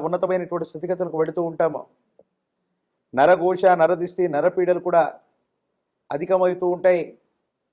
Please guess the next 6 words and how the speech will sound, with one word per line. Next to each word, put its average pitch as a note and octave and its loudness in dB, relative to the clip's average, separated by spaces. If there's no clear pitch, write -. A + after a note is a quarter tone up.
కొంతమంది E3+ 0
వ్యక్తులు F#3+ -2
ఉద్దేశపూర్వకమైనటువంటి F#3+ 2
చర్యల F3+ 2
వల్ల F3+ 4
మీకు F3+ -4